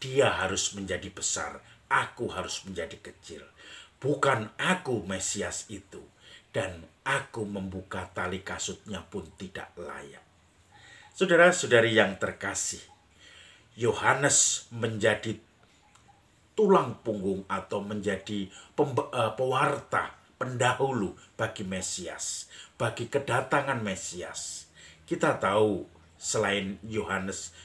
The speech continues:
sebagai pewarta, Yohanes juga mengajak pertobatan, menyucikan orang di sekitarnya untuk bertobat menyambut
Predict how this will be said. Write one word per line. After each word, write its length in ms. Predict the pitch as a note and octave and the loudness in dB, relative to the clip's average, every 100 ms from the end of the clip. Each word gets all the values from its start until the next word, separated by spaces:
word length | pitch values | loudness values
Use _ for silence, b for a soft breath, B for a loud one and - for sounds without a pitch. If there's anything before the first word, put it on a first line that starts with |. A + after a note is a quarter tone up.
| B | B
sebagai 420 | - F#2+ F#2+ G#2+ | -8 -4 -4 -4
pewarta, 720 | - F#2+ G2+ G2+ F2+ - F2 - B B | -6 -4 -2 -2 -4 -10 -12 -12 B B
Yohanes 480 | - A#2 G#2+ G#2 G2 | -4 -2 -2 -2 -6
juga 240 | - F#2+ F#2+ | -6 -6 -4
mengajak 640 | F#2 G2 B2 - C#3+ - | -4 0 0 0 -2 -2
pertobatan, 800 | - - C#3 C#3 G#2+ G2 - - - _ B B B | -6 -4 -2 -2 -2 -8 -10 -16 -18 _ B B B
menyucikan 960 | G#2+ A#2 E3 F#3+ - D#3 - B2 G2+ - | -6 0 2 2 0 -6 -2 -2 -2 -2
orang 320 | A2+ G#2 G2 | 0 0 -2
di 80 | G2 | -4
sekitarnya 880 | G2+ - G#2 - G2 F2+ F2 E2+ D#2+ B B B | -4 -4 -6 -6 -4 -4 -6 -10 -10 B B B
untuk 580 | - A#2 G2 F2+ G#2 - - | -4 -4 -4 -8 -10 -10 -12
bertobat 720 | - - D#3 - G2+ F#2 - B B | -12 -2 0 2 -2 -6 -8 B B
menyambut 560 | A#2 A2 G2+ F2+ F#2 | -6 -4 -4 -4 -8